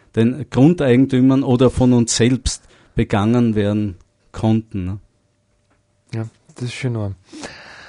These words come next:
Speaker 2: Aber damit ja noch nicht genug. Äh, ein Kapitel in Ihrem Buche, wo Sie sich den Menhiren ja auch, äh, sehr ausführlich, äh, widmen,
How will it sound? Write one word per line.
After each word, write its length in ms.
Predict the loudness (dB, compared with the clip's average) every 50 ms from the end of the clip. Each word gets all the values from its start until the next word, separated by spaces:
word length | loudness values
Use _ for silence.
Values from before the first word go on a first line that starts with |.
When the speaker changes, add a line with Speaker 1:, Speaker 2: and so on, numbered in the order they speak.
| -20 -20 -20 _ _ _ _ _ _ _ _ _ _ _
Speaker 2:
Aber 180 | 2 4 4 4
damit 300 | 4 2 2 2 2 2
ja 60 | 2
noch 140 | 2 0 -2
nicht 220 | -2 -4 -4 -4
genug. 420 | -2 0 0 0 -2 -4 -6 -14 -18 -20 -20 _ _ _ _ _ -20 -20 _ _ _ _ _ _ _ -18
Äh, 60 | -16 -16 -16 -16 -18 -20 _ _ _ _ _ _ -4
ein 260 | -2 -2 0 -2 -2
Kapitel 380 | -4 -4 -4 -2 -4 -4 -2 -2
in 80 | -2 -2
Ihrem 240 | 0 -2 -2 -2
Buche, 360 | -2 -4 -4 -4 -2 -4 -4 -4 -6 -12 -16 -18 -18 -16 -12
wo 220 | -6 -4 -4 -4
Sie 120 | -4 -6 -6
sich 420 | -6 -4 -4 -6 -6 -8 -12 -10 -6
den 160 | -4 -2 -2
Menhiren 440 | -2 -2 -2 -2 -2 -2 0 0 0
ja 160 | 0 -2 -2
auch, 460 | -2 -4 -4 -4 -6 -12 -20 -20 -18 -14 -10
äh, 220 | -8 -6 -6 -6
sehr 180 | -6 -6 -4 -4
ausführlich, 800 | -2 -4 -4 -4 -4 -4 -2 -2 -2 -6 -6 -8 -12 -18 -14 -8
äh, 500 | -6 -4 -4 -4 -4 -4 -6 -8 -8 -6
widmen, 420 | -6 -6 -4 -2 -4 -2 -4 -6